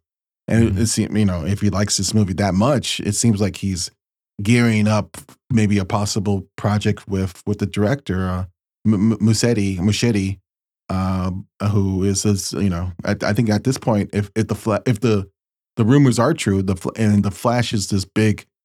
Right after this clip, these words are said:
Speaker 1: success, I think he'll be the, one of the bigger filmmakers of, of, of, of recent times.
Speaker 2: I don't think it's, it's Tom Cruise saying, "I wanna be in a D C film." I think it's definitely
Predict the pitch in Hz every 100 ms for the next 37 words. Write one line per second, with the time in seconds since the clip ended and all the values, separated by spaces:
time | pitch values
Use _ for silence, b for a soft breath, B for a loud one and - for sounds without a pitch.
0 | _ _ _ _ _ _ - 117 - 139
1 | 123 101 - - 95 95 104 - 113 101
2 | 98 90 104 95 92 87 _ _ _ _
3 | _ - 101 92 95 104 95 90 98 95
4 | 87 - 156 107 95 95 82 - 92 90
5 | - 95 95 - - 98 98 107 - 95
6 | 110 113 95 - _ _ _ - 139 156
7 | 147 147 127 104 - 127 - 135 120 110
8 | 117 113 98 - 104 104 101 101 90 95
9 | 90 80 80 _ - 101 87 107 104 95
10 | 90 87 90 95 101 95 85 98 87 90
11 | 85